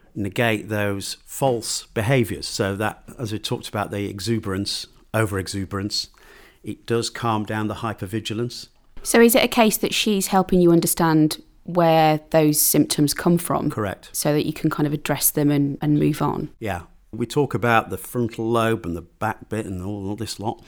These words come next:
Speaker 1: And the ability to process that information hasn't happened. So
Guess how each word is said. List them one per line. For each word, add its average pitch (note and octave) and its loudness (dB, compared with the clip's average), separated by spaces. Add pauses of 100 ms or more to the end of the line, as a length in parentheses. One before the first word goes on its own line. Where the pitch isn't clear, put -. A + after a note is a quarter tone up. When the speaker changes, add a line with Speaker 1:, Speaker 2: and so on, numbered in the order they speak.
(600)
Speaker 1:
And G#2 -2
the A2 -2
ability B2 -2
to A2 -8
process - -4 (520)
that A#2 0
information A2+ -2
hasn't A2 -4
happened. - -8 (920)
So G#2+ -2